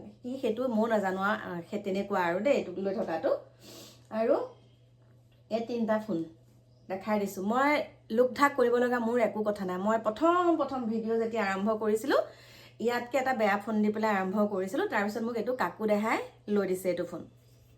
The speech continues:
এইটো ফোন মোক কাকু দেহাই লৈ দিছিলে। তাৰপিছত এই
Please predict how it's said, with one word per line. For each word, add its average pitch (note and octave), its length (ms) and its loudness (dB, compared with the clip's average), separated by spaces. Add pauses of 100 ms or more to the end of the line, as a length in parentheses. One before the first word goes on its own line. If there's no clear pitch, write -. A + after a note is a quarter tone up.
(200)
এইটো A3 180 -2
ফোন C4 160 -2
মোক C#4+ 160 0
কাকু G#3+ 220 0
দেহাই G#3+ 280 2
লৈ F#3+ 100 0
দিছিলে। F#3 320 -6 (380)
তাৰপিছত B3 360 -2
এই C4 160 6